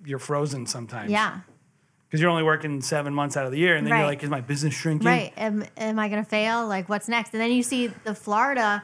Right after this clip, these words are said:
Speaker 2: photographers or videographers pushing their content out 'cause it's their wedding season, and then you
Speaker 1: Mm-hmm.
Speaker 2: just feel like crap, and you're like,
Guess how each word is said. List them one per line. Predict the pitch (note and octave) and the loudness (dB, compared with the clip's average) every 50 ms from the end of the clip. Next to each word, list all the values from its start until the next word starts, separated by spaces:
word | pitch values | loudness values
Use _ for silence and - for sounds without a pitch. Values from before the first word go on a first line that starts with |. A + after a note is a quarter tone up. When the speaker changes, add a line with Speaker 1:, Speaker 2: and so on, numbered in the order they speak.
| - - - _ _ _ _ _ - | -8 -18 -20 _ _ _ _ _ -8
Speaker 2:
photographers | - A#3 B3+ B3 A3+ A3 A3 G3+ G3+ - G#3+ G#3 G3+ G#3 | -6 0 4 4 4 4 4 0 -2 0 0 0 0 0
or | G#3+ | 0
videographers | G3+ G#3+ G#3+ G#3 G3+ G#3 G#3+ G3+ G3+ G#3 G3+ F3+ F3+ _ | 0 2 2 4 4 2 2 0 -2 -2 -4 -4 -6 _
pushing | - C#4 D4 C#4+ C#4+ C4 A#3+ | 2 2 2 2 2 -2 0
their | A#3 A#3+ C#4+ D#4 | 2 2 0 2
content | - E4 B3 A3+ A3 A3 G3+ | 2 0 0 0 0 0 2
out | F#3+ G3 G#3 G#3 | 2 0 0 -2
'cause | - G#3+ G#3 | -4 -4 -2
it's | G#3 G3 G3+ | -2 0 0
their | A3+ B3+ C#4+ D#4 | 2 2 2 2
wedding | C4 A#3 G#3 G#3 | 2 0 0 -2
season, | G3+ - G#3 G3+ G#3 G3+ | -4 -2 -2 -2 0 0
and | G3+ | 0
then | G#3+ G#3 G#3 | 0 0 0
you | G#3 | 0
Speaker 1:
Mm-hmm. | F#3+ | -2
Speaker 2:
just | G3+ G3+ - | -4 -4 -4
feel | A3+ G#3+ | -4 -4
like | F#3+ F3+ | -4 -4
crap, | - - A#3 A#3+ A#3 - | -2 -2 -2 -2 -2 -6
and | F#3 F#3 | -8 -6
you're | F#3 F#3 | -4 -4
like, | F#3 F#3 F3+ E3+ - - | -2 -4 -4 -4 -8 -12